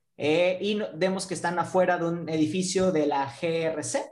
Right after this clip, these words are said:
que después en, en la siguiente escena vemos que la asaltan por municiones, por comida, que, que habían dicho que esa comida llevaba como seis meses ahí. Entonces vemos que los Flag Smashers están en una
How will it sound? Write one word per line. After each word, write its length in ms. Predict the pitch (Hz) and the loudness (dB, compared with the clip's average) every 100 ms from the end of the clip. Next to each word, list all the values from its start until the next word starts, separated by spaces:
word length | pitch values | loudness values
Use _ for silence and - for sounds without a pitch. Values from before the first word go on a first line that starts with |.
| _ _ _ _ | _ _ _ _
que 400 | 214 240 240 - | 2 2 0 -4
después 580 | 175 151 - 185 190 - | -2 -2 2 2 2 -4
en, 180 | 147 143 | -6 -4
en 100 | 143 | -2
la 100 | 139 | -2
siguiente 320 | - 156 160 | 0 -2 0
escena 220 | 147 170 160 | 0 2 2
vemos 340 | 160 165 170 | 2 0 0
que 120 | 151 | 0
la 140 | 139 131 | 2 0
asaltan 560 | - 196 190 202 190 | 2 2 2 -4 -4
por 160 | 147 135 | -4 -4
municiones, 640 | 135 123 175 185 185 180 | -4 -2 2 4 2 0
por 240 | - 147 - | -2 -4 -2
comida, 360 | 151 170 180 | 0 2 2
que, 200 | 180 147 - | 0 -2 2
que 60 | |
habían 180 | 156 170 | 0 0
dicho 200 | 175 196 | -4 -2
que 80 | 170 | -2
esa 220 | 170 180 | -2 -2
comida 280 | 156 151 160 | 0 0 2
llevaba 300 | 151 151 156 | 2 2 0
como 140 | 143 | -6
seis 280 | 127 147 156 | -4 0 2
meses 320 | 165 156 - 160 | 0 -2 -4 -2
ahí. 240 | 202 247 _ _ _ | -2 -4 _ _ _
Entonces 240 | - 170 | -2 2
vemos 160 | 185 180 | 2 2
que 80 | 165 | 0
los 160 | 151 | 0
Flag 180 | 160 160 | 0 0
Smashers 460 | 160 165 165 170 160 | 0 -2 -2 -2 0
están 380 | 156 160 - - | 0 -2 -6 -12
en 300 | 139 139 139 | -8 -6 -2
una 460 | 151 156 156 - | 2 2 2 -4